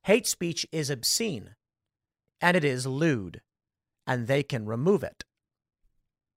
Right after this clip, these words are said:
And they can't be held liable for any speech on their platform because this gives them their clearance. The left is willing to,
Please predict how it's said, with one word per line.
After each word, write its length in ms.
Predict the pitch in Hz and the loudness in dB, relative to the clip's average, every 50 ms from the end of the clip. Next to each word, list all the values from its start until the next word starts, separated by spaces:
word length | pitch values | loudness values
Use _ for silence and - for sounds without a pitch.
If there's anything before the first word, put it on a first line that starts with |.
| _ _ _ - - - - - - _ | _ _ _ -20 -20 -18 -20 -20 -12 _
And 140 | - 151 160 | -4 0 2
they 100 | 170 175 | 2 2
can't 260 | - - 180 175 170 | 2 2 0 0 2
be 80 | - 165 | 0 2
held 200 | 170 156 147 135 | 2 2 2 4
liable 400 | 139 147 185 208 180 139 135 131 | 6 8 8 8 6 2 0 -2
for 160 | - - 139 | 0 0 0
any 120 | 139 139 | 0 0
speech 220 | 131 - 147 135 - | -4 -4 -6 -6 -4
on 80 | 135 | -4
their 120 | 131 120 123 | -4 -4 -2
platform 440 | - - 107 - - - 139 131 123 | 2 2 2 2 2 0 -4 -4 -4
because 340 | 127 - 143 131 131 127 | -6 -4 -4 -4 -4 -4
this 180 | - 117 113 - | -6 -8 -8 -6
gives 160 | - 92 107 | -8 -12 -12
them 120 | - 90 98 | -12 -12 -12
their 100 | 92 - | -14 -12
clearance. 440 | - - - - - - - - - _ _ _ _ _ _ _ _ _ _ _ _ _ _ _ _ _ _ _ _ | -10 -10 -10 -10 -10 -14 -18 -18 -18 _ _ _ _ _ _ _ _ _ _ _ _ _ _ _ _ _ _ _ _
The 140 | - 160 160 | 4 4 6
left 340 | 151 175 208 254 262 - - | 10 12 10 10 10 8 4
is 180 | 311 262 - | 4 4 4
willing 300 | 175 185 185 175 185 180 - | 4 4 4 4 4 2 2
to, 240 | - 185 156 - | 0 0 0 0